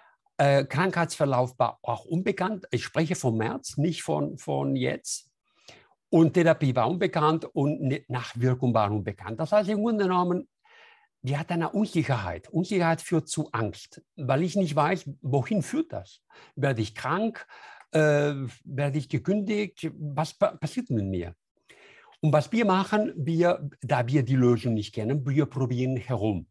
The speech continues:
Dadurch können wir nicht planen und dadurch entstehen horrende Kosten. Ich, im Grunde genommen alles jetzt,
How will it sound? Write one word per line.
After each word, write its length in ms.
Dadurch 540
können 240
wir 120
nicht 220
planen 520
und 200
dadurch 320
entstehen 460
horrende 560
Kosten. 640
Ich, 140
im 120
Grunde 200
genommen 340
alles 400
jetzt, 420